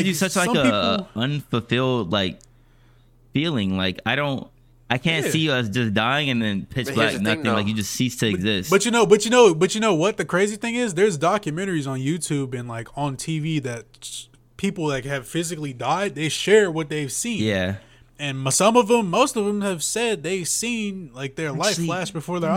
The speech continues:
Speaker 2: know,
Speaker 1: eyes.
Speaker 2: this would've been a
Speaker 1: They see it all flash before their
Speaker 2: this
Speaker 1: eyes.
Speaker 2: would've been a great topic to have, like, my uncle on the podcast with.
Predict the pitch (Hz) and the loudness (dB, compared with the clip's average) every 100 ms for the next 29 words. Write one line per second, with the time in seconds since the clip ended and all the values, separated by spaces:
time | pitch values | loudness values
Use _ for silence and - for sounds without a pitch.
0 | 180 127 104 - 131 143 139 127 151 - | 2 2 0 -2 -2 0 0 0 0 -2
1 | 214 208 165 151 190 196 175 196 190 165 | 0 0 -2 -2 0 0 0 -2 -4 -6
2 | 151 190 202 131 131 156 147 135 113 107 | -8 -6 -2 -2 0 0 0 0 0 0
3 | 120 139 - 123 135 147 139 - 117 110 | 0 -2 -2 -2 0 -2 -4 -2 -2 2
4 | 113 117 104 98 101 - 104 110 101 101 | 2 2 0 0 -2 0 -2 0 0 0
5 | 92 - 101 98 - 92 85 - 73 65 | 0 0 0 0 -2 -2 -2 -4 -4 -6